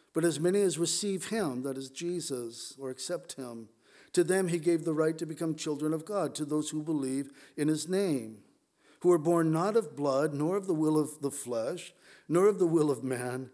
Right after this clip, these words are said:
but of God." It's a spiritual thing. It's a spiritual rebirth.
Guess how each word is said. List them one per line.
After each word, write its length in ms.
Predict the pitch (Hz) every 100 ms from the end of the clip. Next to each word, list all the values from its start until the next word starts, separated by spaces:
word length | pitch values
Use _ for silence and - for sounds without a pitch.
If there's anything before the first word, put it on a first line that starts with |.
| - - _
but 100 | 156
of 140 | 156
God." 540 | 156 190 170 135 113 - - _ _ _ - -
It's 160 | 165
a 60 | 175
spiritual 520 | - - 202 180 165
thing. 220 | 143 135 127
It's 140 | 131
a 60 | 151
spiritual 480 | - 151 151 151
rebirth. 680 | 147 135 135 190 208 139 -